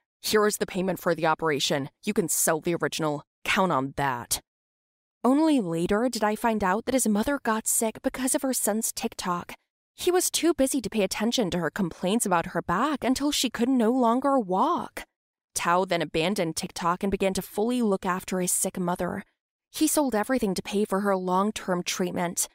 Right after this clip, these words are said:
However, this didn't help, and they had no money to pay for the operation.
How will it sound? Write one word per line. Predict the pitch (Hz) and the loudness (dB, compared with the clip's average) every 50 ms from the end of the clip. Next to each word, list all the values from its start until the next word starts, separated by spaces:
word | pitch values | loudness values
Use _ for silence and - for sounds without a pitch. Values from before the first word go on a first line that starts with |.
| _ _ _ _ _ _ | _ _ _ _ _ _
However, | - - 170 165 160 170 - 202 214 226 220 | -4 -2 -2 -2 -2 0 0 2 2 2 2
this | - 233 254 - - | 0 0 0 0 -2
didn't | - 214 233 240 233 - | 0 2 2 2 2 0
help, | - - 202 233 262 - - - - - _ _ _ | 0 0 0 0 -2 -4 -8 -12 -18 -20 _ _ _
and | - 302 294 | 0 2 2
they | 330 311 | 2 2
had | 285 294 269 | 0 0 0
no | 240 208 196 196 202 240 277 | 0 0 2 2 4 4 4
money | 254 214 208 247 254 208 | 4 4 4 2 2 -2
to | - - | -4 -6
pay | - - 226 233 | -2 -2 -2 0
for | - 208 196 | 2 0 0
the | 190 180 185 | 2 0 0
operation. | 175 190 - 196 180 170 170 190 - - 180 160 165 170 180 - | 0 -2 -2 -2 0 0 0 0 0 0 0 -2 -4 -8 -10 -14